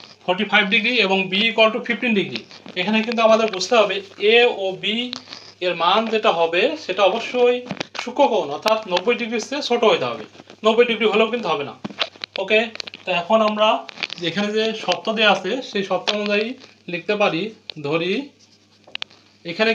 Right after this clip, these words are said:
কিন্তু এইটা সমান ওয়ান, আবার এটা সমান ওয়ান, ঠিক আছে? দুইটা সমানে ওয়ান, এই জন্য সংক্ষেপে এক লাইনে লিখে দিয়েছে, ঠিক আছে? তো আমরা কি লিখতে পারি? "Two cos a plus b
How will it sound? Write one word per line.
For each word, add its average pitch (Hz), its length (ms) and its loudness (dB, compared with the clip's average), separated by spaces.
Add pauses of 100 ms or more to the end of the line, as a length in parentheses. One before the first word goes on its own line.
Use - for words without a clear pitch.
কিন্তু 233 240 -2 (920)
এইটা 269 320 4
সমান 233 300 4
ওয়ান, 240 220 6 (140)
আবার 208 240 4
এটা 196 120 0 (100)
সমান 214 260 6 (100)
ওয়ান, 175 220 4 (220)
ঠিক 202 160 -2
আছে? 254 140 -2 (200)
দুইটা 214 180 -4 (120)
সমানে 226 300 6
ওয়ান, 226 200 8 (400)
এই 185 80 0
জন্য 208 120 -2 (140)
সংক্ষেপে 208 360 2 (460)
এক 233 140 2
লাইনে 220 320 6
লিখে 165 200 -6
দিয়েছে, 160 280 -6
ঠিক 226 140 -6
আছে? - 140 -8 (300)
তো - 100 -14
আমরা 190 160 0
কি 226 120 -6
লিখতে 208 200 0
পারি? 214 140 0 (260)
"Two 226 220 -2 (1000)
cos 185 380 6 (1080)
a 202 40 6 (680)
plus 170 340 4 (540)
b 165 40 -4